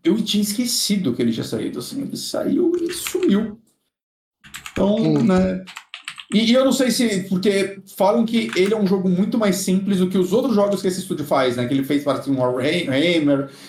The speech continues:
Speaker 1: e outros jogos, e falam que, tipo, são R T S muito complexos, então eu acho que, tipo, já é um gênero de nicho, e talvez o nicho que joga R T S hoje tá nesses mais complexos.
Speaker 2: Hum.
Speaker 1: Aí ele quer ser um meio termo pra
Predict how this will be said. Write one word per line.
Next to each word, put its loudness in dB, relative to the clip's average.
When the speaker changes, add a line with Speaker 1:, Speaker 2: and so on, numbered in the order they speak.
Speaker 1:
e 2
outros 2
jogos, 2
e 0
falam 2
que, -4
tipo, -6
são 0
R 2
T -2
S 0
muito -2
complexos, -2
então -4
eu 2
acho -4
que, -12
tipo, -4
já 2
é 2
um 0
gênero 0
de -2
nicho, 0
e 2
talvez 0
o 2
nicho 0
que -4
joga 0
R 0
T -2
S 0
hoje 0
tá 2
nesses 0
mais -2
complexos. -4
Speaker 2:
Hum. 4
Speaker 1:
Aí 4
ele 0
quer 0
ser -2
um 0
meio 4
termo 0
pra 0